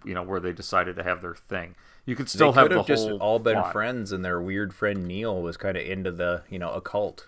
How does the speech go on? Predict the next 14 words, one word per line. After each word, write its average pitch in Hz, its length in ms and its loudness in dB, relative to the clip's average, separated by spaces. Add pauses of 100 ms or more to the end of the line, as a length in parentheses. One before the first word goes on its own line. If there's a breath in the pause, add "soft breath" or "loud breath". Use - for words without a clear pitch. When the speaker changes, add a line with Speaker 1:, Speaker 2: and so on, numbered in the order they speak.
Speaker 2:
Like, 87 200 -10
these 120 160 -6
people 120 240 -4
didn't 104 220 -2
have 101 240 -4
to - 40 -18
be - 160 -16
<laughs> - 80 -20
psychics - 800 -6
at - 180 -8
all. - 340 -4 (120)
<laughs> - 140 -16
Like, - 240 -14 (640 loud breath)
yeah. 80 240 -8